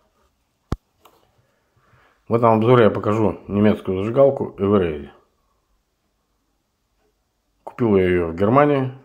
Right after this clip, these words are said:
в июне две тысячи девятнадцатого года.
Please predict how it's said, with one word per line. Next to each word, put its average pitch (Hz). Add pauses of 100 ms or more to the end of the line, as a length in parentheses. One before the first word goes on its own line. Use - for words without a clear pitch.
(600)
в 87
июне 117
две 85
тысячи 87
девятнадцатого 85
года. -